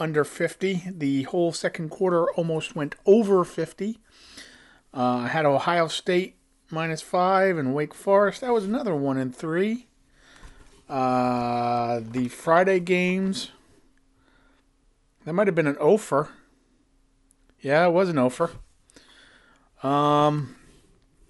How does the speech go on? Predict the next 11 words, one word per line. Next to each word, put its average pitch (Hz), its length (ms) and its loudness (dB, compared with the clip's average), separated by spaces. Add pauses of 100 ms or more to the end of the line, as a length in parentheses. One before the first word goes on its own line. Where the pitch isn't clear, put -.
(260)
my 135 540 -2 (1120)
N 180 120 0
H 175 240 -2
L 180 320 2 (640)
parlay 214 520 4
went 190 680 -4 (680)
one 175 600 0 (160)
and 156 400 -4 (320)
two, 254 480 -2 (1120)
I 214 100 -2
believe. 247 480 -2